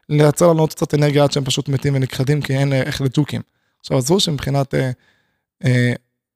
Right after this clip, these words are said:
שרשרת המזון יש ערך לג'וקים. אני מניח, לא בדקתי, פשוט הגיוני. וואי, מעניין,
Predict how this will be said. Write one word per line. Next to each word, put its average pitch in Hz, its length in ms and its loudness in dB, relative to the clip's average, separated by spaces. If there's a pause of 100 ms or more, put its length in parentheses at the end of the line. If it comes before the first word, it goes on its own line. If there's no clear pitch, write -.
(600)
שרשרת 147 420 0
המזון 135 320 0
יש 135 200 0
ערך 131 220 -2
לג'וקים. 135 440 -2 (420)
אני 131 160 2
מניח, 165 500 2 (140)
לא 127 100 0
בדקתי, 151 540 -2
פשוט - 300 -20 (140)
הגיוני. 123 400 0 (1800)
וואי, 139 140 0
מעניין, 120 360 -4